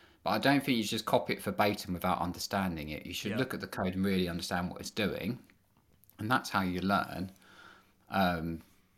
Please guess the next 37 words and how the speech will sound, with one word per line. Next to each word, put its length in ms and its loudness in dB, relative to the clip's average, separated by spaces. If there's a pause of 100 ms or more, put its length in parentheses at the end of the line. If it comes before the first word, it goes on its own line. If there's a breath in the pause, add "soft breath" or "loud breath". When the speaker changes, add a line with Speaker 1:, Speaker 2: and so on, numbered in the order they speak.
(120)
Speaker 1:
but 140 4
I'm 100 4
not 160 6
sure 180 0
some 200 2
people 240 -4
have 220 2
that 120 -6
approach. 400 -2
I 60 -6
think 240 -4
some 160 0
Speaker 2:
Mm. 40 -6
Speaker 1:
people 280 -4
just 480 -6 (180)
copy 300 -4
and 80 -6
paste 240 -4
stuff 200 -10
around, 480 -4
and, 240 -8 (180)
and 280 -8 (120)
yeah, 180 -10 (100)
that's 320 -2
where, 340 -2 (800 loud breath)
that's 240 6
where 140 4
it's 120 0
hard 340 2
to 100 -6
sort 200 -4
of 80 -8
further 340 0
yourself 420 2
as 80 -4
an 100 2
engineer. 560 2